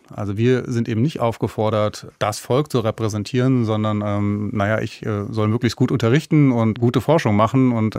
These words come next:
Sie führen gute Interviews. Das ist unser Job. Wir müssen nicht andere repräsentieren. Und die Frage ist eben, ob Abgeordnete gut in der Lage sind, bestimmte Probleme zu erkennen,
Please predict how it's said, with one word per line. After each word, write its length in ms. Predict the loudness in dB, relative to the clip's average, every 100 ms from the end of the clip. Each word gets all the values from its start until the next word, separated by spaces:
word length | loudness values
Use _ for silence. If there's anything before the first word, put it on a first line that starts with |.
| -4
Sie 180 | -4
führen 460 | -2 0 2 2 -2 -2
gute 220 | 0 2
Interviews. 440 | 4 2 2 -2
Das 160 | -2 -2
ist 120 | 0
unser 240 | 4 4 4
Job. 260 | 2 -2 -8 -20 -20 _
Wir 100 | 2
müssen 220 | 4 4
nicht 160 | 2 2
andere 260 | 2 2 2
repräsentieren. 800 | 0 -2 -2 -2 -2 -4 -6 -12 _ _ _ -8
Und 120 | -4
die 80 | -4
Frage 380 | -2 0 2 2
ist 100 | 0
eben, 240 | 0 0
ob 160 | -2 -6
Abgeordnete 640 | -4 -4 -2 -2 -2 -2
gut 180 | 0 0
in 100 | 0
der 100 | 0
Lage 360 | 0 0 2 2
sind, 380 | 2 2 0 -8 -20 _
bestimmte 340 | -8 0 2 0
Probleme 680 | -2 -2 2 4 4 4 2 _ _
zu 140 | -6
erkennen, 680 | -4 -4 0 2 4 4 2